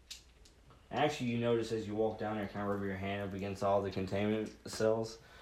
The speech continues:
um, you start getting these memories of different people. Uh, some of 'em, the conditions are so bad that they starved 'em, that they, they died from starvation. Uh, others, you know, they never came back, they never survived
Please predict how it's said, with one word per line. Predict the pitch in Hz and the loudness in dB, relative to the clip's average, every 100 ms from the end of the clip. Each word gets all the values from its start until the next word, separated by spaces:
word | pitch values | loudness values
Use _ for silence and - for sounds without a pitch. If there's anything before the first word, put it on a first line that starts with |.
| - - | -12 -2
um, | 95 92 | 0 0
you | 98 | -2
start | 98 104 98 | 2 2 2
getting | 101 | 0
these | 98 95 | -2 -2
memories | 98 104 92 87 92 | 0 0 0 -2 -4
of | 90 | -6
different | 98 98 87 | -6 -6 -6
people. | 101 98 87 82 - - - - | -6 -6 -8 -10 -14 -20 -16 -6
Uh, | 90 92 | -2 -2
some | - 120 117 | 0 0 0
of | 107 | 0
'em, | 110 104 98 - - - - | 0 0 -4 -12 -20 -14 -6
the | 104 98 | -4 -4
conditions | 110 107 107 117 98 | -4 -2 -2 -2 -4
are | 87 | -2
so | 104 95 | 0 0
bad | 92 92 95 | 2 2 0
that | 90 | 0
they | 90 | -4
starved | - 85 87 92 | -2 0 0 -2
'em, | 101 107 - | -4 -6 -10
that | - 85 | -8 -6
they, | 82 82 82 | -4 -6 -8
they | 82 | -8
died | 82 82 82 | -6 -4 -6
from | 87 | -8
starvation. | - 87 80 82 85 98 - - - - - - | -6 -6 -4 -6 -6 -10 -12 -20 -20 -20 -18 -8
Uh, | 85 80 - | -4 -4 0
others, | 98 98 95 92 92 92 | 0 2 0 0 -2 -4
you | |
know, | 90 90 87 85 - | -2 0 -2 -4 -8
they | 90 90 | -6 -4
never | 92 90 87 - - | -2 -2 -4 -6 -14
came | - 90 | -10 -8
back, | 85 85 87 - | -6 -6 -6 -8
they | 85 | -10
never | 87 | -10
survived | - 85 82 | -10 -6 -6